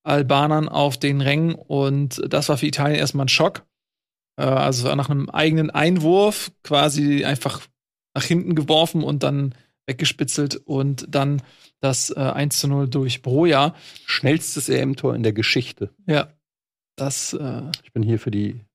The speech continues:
Speaker 2: harten Fakten
Speaker 1: du bist,
Speaker 2: und
Speaker 1: äh,
Speaker 2: Geschichten.
Speaker 1: ja, du
Speaker 2: Fragt
Speaker 1: bist
Speaker 2: mich, wenn ihr was wissen wollt.
Speaker 1: Ja, du bist so ein bisschen Bob Andrews, ne? Also Justus Jonas, Peter Shaw, Bob Andrews, würde ich jetzt
Speaker 2: Er ist der Dicke.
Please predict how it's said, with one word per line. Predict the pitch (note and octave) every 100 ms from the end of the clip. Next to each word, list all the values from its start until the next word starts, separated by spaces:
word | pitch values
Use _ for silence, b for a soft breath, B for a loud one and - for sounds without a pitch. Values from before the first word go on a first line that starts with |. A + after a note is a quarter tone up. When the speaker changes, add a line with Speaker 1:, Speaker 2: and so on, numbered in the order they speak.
| _ _ _ -
Speaker 2:
harten | A2 -
Fakten | - A#2 F3
Speaker 1:
du |
bist, | - A#2
Speaker 2:
und | A2
Speaker 1:
äh, |
Speaker 2:
Geschichten. | A#2 A3
Speaker 1:
ja, | E3
du | B2+
Speaker 2:
Fragt | E3+
Speaker 1:
bist | - -
Speaker 2:
mich, | B2 -
wenn | A2
ihr | G#2
was | G#2
wissen | G#2 -
wollt. | - - - -
Speaker 1:
Ja, | F#3+
du | G3+
bist | B3+ -
so |
ein | G#3+
bisschen | A3+ - A#3 G3 F3
Bob | F#3+ F3+
Andrews, | F#3+ F#3 B2+ A#2+
ne? | D#3 F3+
Also | C#3
Justus | D3 F3+ - D#3+
Jonas, | E3+ F#3+ G3+ F#3+
Peter | - E3+ D#3+
Shaw, | - E3+
Bob | D#3+ D#3
Andrews, | D#3 C3+ B2 A#2 -
würde | C#3
ich | A#2
jetzt | - - - _ _ _ _ _ _ _ _ _ _ _ _ _ _ _ _ _ _ _ _ _
Speaker 2:
Er | A#2+
ist | D3+
der | D3+
Dicke. | C3+ C3+ A#2+